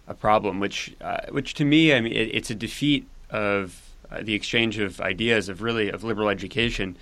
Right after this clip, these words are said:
But, uh, moreover, it's, um, it, it lets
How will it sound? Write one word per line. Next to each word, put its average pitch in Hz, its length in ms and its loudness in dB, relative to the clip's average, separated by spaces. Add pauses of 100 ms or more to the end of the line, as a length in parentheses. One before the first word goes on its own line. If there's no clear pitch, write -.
(320)
But, 104 200 -2 (160)
uh, 104 100 -2
moreover, 117 580 4
it's, - 300 -2 (500)
um, 101 520 0 (240)
it, 117 240 -4
it 113 220 -2
lets - 540 -2